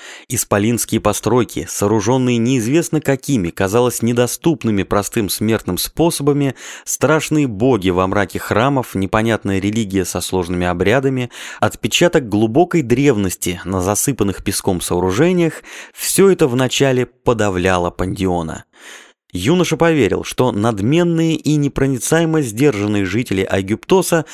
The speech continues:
знают самые глубокие истины, владеют особыми могущественными науками,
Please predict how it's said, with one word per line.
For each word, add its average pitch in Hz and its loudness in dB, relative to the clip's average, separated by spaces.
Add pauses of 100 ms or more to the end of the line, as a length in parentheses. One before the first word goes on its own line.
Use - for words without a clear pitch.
(200)
знают 143 0
самые 160 2
глубокие 135 0
истины, 90 -4 (300)
владеют 120 2
особыми 147 2 (220)
могущественными 131 0
науками, 127 0